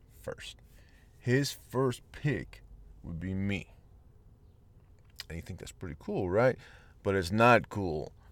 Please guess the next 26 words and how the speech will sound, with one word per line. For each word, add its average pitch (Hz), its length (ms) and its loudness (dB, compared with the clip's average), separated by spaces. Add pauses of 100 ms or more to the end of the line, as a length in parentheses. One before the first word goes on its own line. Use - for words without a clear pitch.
(240)
It's - 220 -8
not 101 400 -2
cool 87 320 -6
because 80 480 -6
I'm 85 280 -4
terrible 82 540 -6
at - 80 -8
kickball. 69 580 -6
In 82 120 -8
fact, - 280 2
I'm 87 220 -2
ter-, - 140 -6 (420)
terrible 85 460 -2
at 80 80 -4 (120)
every 85 320 -6
sport, - 380 -12 (760)
especially 131 460 -2
as 76 120 -4
a 62 40 -8
kid, - 300 -10 (640)
especially 113 580 0
as 104 300 6
a 92 280 2 (440)
tall, 110 680 8
overgrown, 104 1080 0 (800)
big, 107 440 2